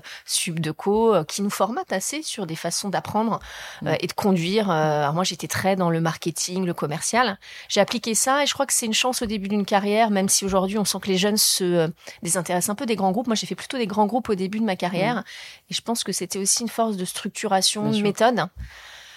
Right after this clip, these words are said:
Speaker 2: Bien sûr.
Speaker 1: Euh, le seul petit pas de côté, euh, que j'ai pu faire où je me suis écartée des produits, euh, agricoles ou viticoles, c'est que je suis partie à l'international pour un groupe qui était bic, euh, en Afrique, au
Speaker 2: Mm.
Speaker 1: Moyen-Orient.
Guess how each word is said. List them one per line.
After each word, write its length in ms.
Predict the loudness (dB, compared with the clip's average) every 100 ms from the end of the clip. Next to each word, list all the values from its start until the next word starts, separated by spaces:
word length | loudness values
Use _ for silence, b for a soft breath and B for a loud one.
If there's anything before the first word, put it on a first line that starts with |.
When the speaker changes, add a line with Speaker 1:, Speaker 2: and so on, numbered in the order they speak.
| B
Speaker 2:
Bien 80 | -4
sûr. 140 | 0 0
Speaker 1:
Euh, 100 | 0
le 160 | -2 0
seul 340 | 2 2 2 0
petit 220 | -2 2
pas 140 | 2
de 80 | 2
côté, 480 | 0 0 0 4 6
euh, 100 | 6
que 80 | 4
j'ai 120 | 0
pu 160 | -2
faire 300 | 0 6 6
où 60 | 6
je 80 | 2
me 80 | 2
suis 160 | 0
écartée 320 | 2 0 0
des 100 | 0
produits, 520 | 0 0 0 0 2 4
euh, 480 | 6 4 4 4 4
agricoles 580 | 4 2 0 6 6 6
ou 40 |
viticoles, 580 | 0 -2 -6 4 6 6
c'est 120 | 2
que 40 |
je 40 | 0
suis 40 |
partie 240 | 0 2 0
à 40 |
l'international 680 | 2 2 2 2 2 2 2
pour 140 | 2 0
un 40 |
groupe 160 | 0 -2
qui 80 | -2
était 200 | -2 -4
bic, 320 | -4 -4 -2
euh, 240 | -2 -2
en 160 | 0 0
Afrique, 300 | 0 -2 2
au 40 |
Speaker 2:
Mm. 40 | 4
Speaker 1:
Moyen-Orient. 520 | 6 4 4 2